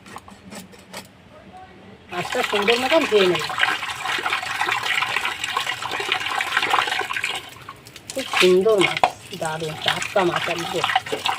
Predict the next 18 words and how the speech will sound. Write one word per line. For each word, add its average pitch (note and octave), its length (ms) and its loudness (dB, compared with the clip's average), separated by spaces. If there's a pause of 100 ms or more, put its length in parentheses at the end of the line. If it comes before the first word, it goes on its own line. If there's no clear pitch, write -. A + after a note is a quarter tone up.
(960)
এই G#3+ 140 0
জিনিস B3 300 -2
দেখতে A3 300 6
ভালো C#4+ 200 10
লাগে, C#4+ 180 4
সেই C4 140 2
জিনিস C4+ 220 4
খেতেও D4 300 8
ভালো G#3+ 200 8
লাগে। D#3+ 200 4 (1400)
হেভি G3 280 2
মাছ। C#3+ 140 -2 (1080)
বন্ধুরা, C#4+ 320 -2
আমি C4+ 200 0
এখন D#4+ 180 0
মাছের C4 320 -2
ঝালের B3+ 260 -4
জন্য E4 400 0